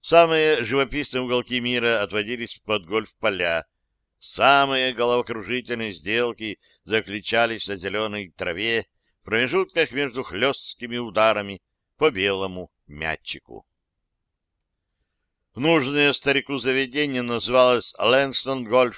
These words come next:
Course and Driving Range и принадлежало организации Washington Golf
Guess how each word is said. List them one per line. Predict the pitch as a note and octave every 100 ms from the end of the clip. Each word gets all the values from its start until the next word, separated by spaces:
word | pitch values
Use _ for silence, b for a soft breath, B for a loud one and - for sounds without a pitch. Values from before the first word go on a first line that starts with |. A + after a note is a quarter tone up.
| -
Course | C#3 G2+ - - - _ _ -
and | A#2 A#2 G#2+ A2+ F2+
Driving | A2 A#2 C3 B2 A#2+ A2
Range | A#2+ A#2+ G2+ F2+ D2+ - - _ _ _ -
и | D#3 D#3+
принадлежало | - A#2+ A#2 G#2 G#2+ B2+ D3+ A#2
организации | G#2 G#2+ G#2 C#3 C#3+ - B2
Washington | A2+ A#2+ A2+ F#2+ G2+ F#2
Golf | E2 A#2